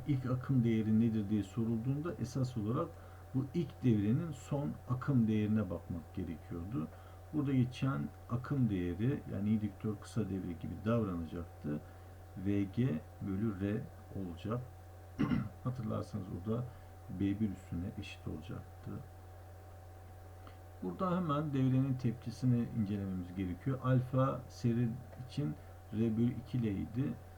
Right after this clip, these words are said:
E, değerlerini yerine yazdık. Otuz yedi bin beş yüz radyan bölü saniye. Omega sıfırın karesi bir bölü L C idi. Buradan da üç bin dokuz yüz altı nokta yirmi beş, on üzeri altı.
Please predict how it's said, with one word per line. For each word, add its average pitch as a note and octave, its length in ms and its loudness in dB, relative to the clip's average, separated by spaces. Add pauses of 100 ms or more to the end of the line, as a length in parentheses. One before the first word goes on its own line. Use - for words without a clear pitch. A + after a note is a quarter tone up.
(580)
E, G#2+ 180 0
değerlerini B2 680 6 (160)
yerine G#2+ 280 4
yazdık. G2 320 0 (120)
Otuz B2 200 2
yedi A2+ 240 8
bin G#2+ 220 6
beş G2+ 320 2
yüz G#2+ 300 -6
radyan F2+ 380 -4
bölü - 140 -4
saniye. F#2 560 -2 (220)
Omega F3+ 300 -2
sıfırın C3+ 500 0
karesi A2+ 760 -2 (920)
bir B2 220 6
bölü A2 420 6
L F#2+ 60 -2
C G#2+ 100 2
idi. G2 400 2 (160)
Buradan F#2 460 0
da C#3 220 0 (320)
üç - 200 -2
bin B2 120 8
dokuz G#2+ 220 0
yüz G#2+ 100 -2
altı G#2+ 540 -2 (180)
nokta G2 260 -4
yirmi E2+ 300 -2
beş, B2+ 160 0 (160)
on E2+ 340 -4
üzeri C#3 180 -2 (600)
altı. G2 680 -4